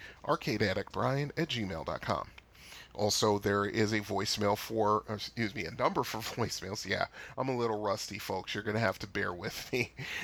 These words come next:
<laughs> I haven't recorded an episode in, th-, in three weeks or so, so yeah, I'm a little out of it. Um, yeah, so if you want to leave a voicemail like Mike did, you just give me a call at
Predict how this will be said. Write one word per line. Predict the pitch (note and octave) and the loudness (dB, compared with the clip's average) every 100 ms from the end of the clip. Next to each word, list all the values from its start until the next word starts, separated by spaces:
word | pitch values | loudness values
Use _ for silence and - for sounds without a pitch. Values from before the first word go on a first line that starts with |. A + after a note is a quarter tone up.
| D3+ | -6
<laughs> | - A2+ - - | 0 0 0 -2
I | A2+ | 2
haven't | B2 A#2+ B2 | 2 2 2
recorded | A2+ - A#2+ G#2+ G#2 | 0 0 2 4 2
an | G2 | 0
episode | F#2 - G#2 - G#2 G2 | 0 0 2 4 2 0
in, | |
th-, | - - - G#2+ | -10 -8 2 2
in | G2+ F#2+ - - - - - | 2 -4 -12 -20 -20 -20 -14
three | - C3 C3 A2+ | -8 0 2 2
weeks | A2 A2 - A2 | 0 -2 -2 0
or | G#2 | 0
so, | - F#2+ | 2 2
so | - - | 0 -2
yeah, | F#2+ G2 F#2+ F#2 F2 | -2 0 0 0 0
I'm | G#2 G2+ | 0 0
a | |
little | G2 F2+ F2+ | -4 -4 -4
out | F2+ F#2+ | -4 -4
of | |
it. | D2+ - - - - - | -8 -10 -14 -16 -12 0
Um, | A#2+ G#2+ G#2 G2 G2+ - - - | 4 4 2 -2 -10 -16 -20 -10
yeah, | C#3+ C#3+ G2+ | 0 2 2
so | - C3 A#2 | 2 0 2
if | - B2+ C#3 | 2 2 0
you | B2+ | -2
want | A#2+ A#2 A#2+ C3 | -2 2 2 2
to | |
leave | A#2 A#2 | 2 2
a | A2+ | 0
voicemail | A2 A2 A#2 - A2+ G#2+ | 2 2 2 2 4 4
like | G#2 G2 | 4 4
Mike | A2+ A2+ | 4 4
did, | - G#2 A2 | 2 0 0
you | - | -2
just | A2 G2 - - - - | -10 -6 -6 -8 -20 -10
give | - G#2 | -2 0
me | A2+ | 2
a | A#2+ | 2
call | - G#2 G2+ G2 B2 - - - | 2 4 4 4 0 -6 -16 -2
at | A#2 G#2 | 0 0